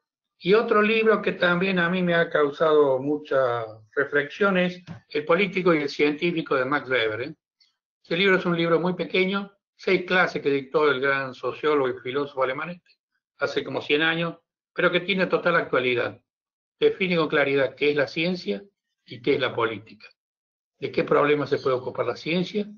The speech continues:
y de qué problema la ciencia no se puede ocupar, porque son problemas únicos, singulares y, este, y no repetibles, ¿eh? Y entonces define claramente los dos campos y cómo se podría hacer la colaboración. Y entonces ahí,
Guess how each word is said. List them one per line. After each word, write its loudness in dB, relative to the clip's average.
y -10
de -2
qué -2
problema 2
la 0
ciencia -2
no -2
se 0
puede 0
ocupar, -2
porque -8
son 0
problemas 0
únicos, 2
singulares -2
y, -6
este, -2
y -6
no 2
repetibles, -4
¿eh? -4
Y -12
entonces 2
define 0
claramente 0
los 2
dos -2
campos -2
y -10
cómo 0
se -6
podría 2
hacer -8
la -2
colaboración. -2
Y -6
entonces 0
ahí, 0